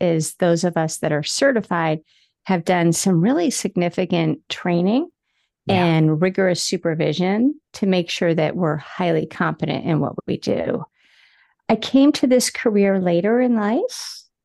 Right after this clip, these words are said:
Speaker 1: I was in the military before that, and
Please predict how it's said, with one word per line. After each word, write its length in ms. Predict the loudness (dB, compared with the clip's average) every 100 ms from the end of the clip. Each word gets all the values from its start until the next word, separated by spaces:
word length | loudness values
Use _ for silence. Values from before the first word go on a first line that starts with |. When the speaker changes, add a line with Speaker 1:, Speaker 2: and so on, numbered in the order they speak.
| -2
Speaker 1:
I 200 | 0 2
was 520 | 4 4 4 2 0
in 160 | 2 2
the 60 |
military 600 | 4 2 0 -2 -2 -2
before 480 | -2 -4 -2 0 0
that, 320 | 0 0 -4 -6 -2
and 760 | 2 2 2 2 0 0 0